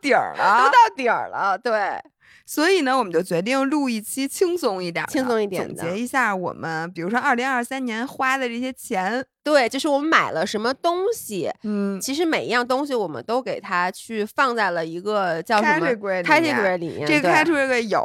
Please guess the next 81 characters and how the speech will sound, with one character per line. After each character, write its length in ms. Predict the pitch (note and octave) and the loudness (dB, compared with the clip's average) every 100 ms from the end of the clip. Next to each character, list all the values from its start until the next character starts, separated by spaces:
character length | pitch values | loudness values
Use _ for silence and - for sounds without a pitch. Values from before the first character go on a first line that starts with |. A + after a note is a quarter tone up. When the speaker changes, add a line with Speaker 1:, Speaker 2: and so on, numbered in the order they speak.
| - - | 0 0
Speaker 1:
啊， 280 | E3+ E3+ F#3+ _ _ _ | 0 -2 -4 _ _ _
我 100 | G3 | -2
给 140 | G#3 | 0
大 100 | G#3+ | 2
家 120 | G#3+ A#3+ | 2 2
念 300 | C4+ C#4 E3 | 2 0 -2
一 60 | |
下。 240 | E3+ A#2+ - _ _ _ _ | -4 -6 -6 _ _ _ _
去 140 | - E4 | -4 0
年 180 | A#3 C4 | 2 2
买 200 | B3 F2+ | 0 0
的 100 | E3 | -2
最 160 | C4+ | -2
贵 220 | C4 D4+ | -2 0
的 100 | G#3 | 0
东 240 | E3 D#3+ E3 | -2 -4 -6
西， 180 | - - - | -6 -8 -8
Speaker 2:
嗯。 380 | F#3+ F#3+ F3+ F3+ | -4 -2 -2 -2
Speaker 1:
买 220 | A3 F3+ | 2 4
了 100 | A#2 | 4
之 140 | F#3+ D4 | 2 0
后 180 | E4+ | 2
用 220 | D4 D4+ B3 | 2 0 0
的 100 | B3+ | -2
最 180 | C#4+ | -4
多 220 | B3 D4+ E4 | -2 -2 -2
的 140 | A#3 | -2
东 200 | E3+ E3 | -4 -6
西， 220 | F3 - - | -8 -8 -10
买 240 | - F3+ C#3+ | -4 0 2
了 140 | E3+ | 2
之 140 | A#3+ | 0
后 100 | E4+ | 0
完 180 | B3+ G#3+ | 0 0
全 160 | D4+ E4 | -2 -4
闲 320 | - D3+ E3+ | -4 -6 -4
置 160 | C#4+ D4+ | -2 -2
的 120 | E3 | -2
东 200 | C#3+ D#3 | -4 -6
西， 240 | - F#2+ - | -8 -10 -8
买 220 | F3 D3+ | -2 0
了 100 | E3 | 0
让 160 | C#4 C4+ | 0 0
我 80 | |
焦 300 | E3+ C#4+ D4+ | -2 0 0
虑 160 | E4 C4 | 0 0
的 80 | E3 | -2
东 240 | F3 E3+ | -4 -6
西， 160 | F3 C#3 | -6 -4
无 240 | F3+ A3+ | -4 -2
限 240 | D#4+ F4+ D#4 | -2 0 -2
复 180 | - | -4
购 180 | D4+ D#4+ | -4 -2
的 120 | G#3 | -2
东 220 | E3+ E3+ E3 | -4 -4 -6
西， 260 | - D#3 - | -6 -6 -4
这 160 | D4+ | -4
些， 160 | C#4+ C#4+ | 0 -2
买 240 | C4 E3 | 0 -2
这 140 | G3 D#4 | -2 -4
些 100 | D#4 | -2
东 140 | C#4+ | -2
西 80 | B3+ | 0
等 140 | G3 | -2
于 20 | |
买 160 | A3 D3+ | -2 -4
健 220 | - D#3+ | -6 -8
康， 260 | E3+ F3 E3+ | -6 -6 -4
买 180 | F3+ E3+ | -4 -2
这 120 | D4 | -2
些 100 | D#4 | 0
东 120 | C#4+ | 0
西 40 | |
等 160 | B3 F#3+ | 0 -2
于 20 | |
买 160 | G#3 D3+ | -2 -4
快 240 | - F3+ | -4 -4
乐， 160 | D3 - | -2 -4
Speaker 2:
嗯， 200 | F3+ F#3+ | 0 2
Speaker 1:
对 80 | F3 | 2
吧？ 200 | D3+ A#2+ | 2 0